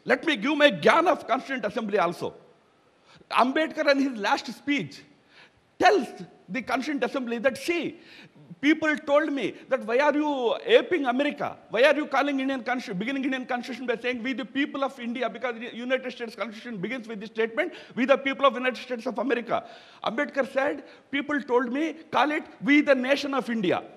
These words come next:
or the 'We the Indian nation.'" But I refuse to accept that, uh, that, uh, you know, amendment, that suggestion, because we are yet not a nation. This was Ambedkar's view at that time, which prevailed. Did we contest it?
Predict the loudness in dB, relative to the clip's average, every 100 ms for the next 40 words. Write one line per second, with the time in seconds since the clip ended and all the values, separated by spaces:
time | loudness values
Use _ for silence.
0 | 2 2 2 2 2 2 0 2 0 0
1 | -2 -4 -6 -14 _ -20 2 4 4 2
2 | 0 0 2 2 2 -2 -14 -4 2 2
3 | 2 0 0 0 -4 -2 -4 -2 -4 -4
4 | -4 -2 0 -2 -2 -2 -2 -6 -4 0
5 | 2 0 0 0 0 0 -2 -2 0 0
6 | -2 -8 -6 0 2 2 0 -12 0 4
7 | 6 4 2 2 0 0 -14 -2 2 2
8 | 0 -8 -4 -2 -2 -4 -6 -20 _ _
9 | _ _ _ _ _ -20 _ -20 -20 -20
10 | -20 -20 -20 -2 -2 0 0 0 -2 -2
11 | -6 0 0 0 -4 -2 -4 -4 -10 -18
12 | -6 -6 -4 -4 2 0 0 -8 -16 -18
13 | 0 0 2 0 -2 -2 -2 0 0 -4